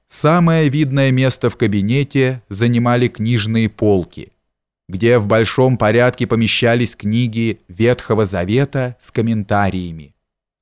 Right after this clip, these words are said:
«Талмуд Иерусалимский» и «Талмуд Вавилонский»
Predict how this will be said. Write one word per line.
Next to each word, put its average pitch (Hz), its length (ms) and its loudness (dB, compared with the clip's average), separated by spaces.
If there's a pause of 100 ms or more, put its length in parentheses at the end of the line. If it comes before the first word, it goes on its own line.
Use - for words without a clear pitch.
(120)
«Талмуд 117 680 2
Иерусалимский» 117 1300 -2 (300)
и 131 120 0
«Талмуд 110 720 0
Вавилонский» 104 1000 -2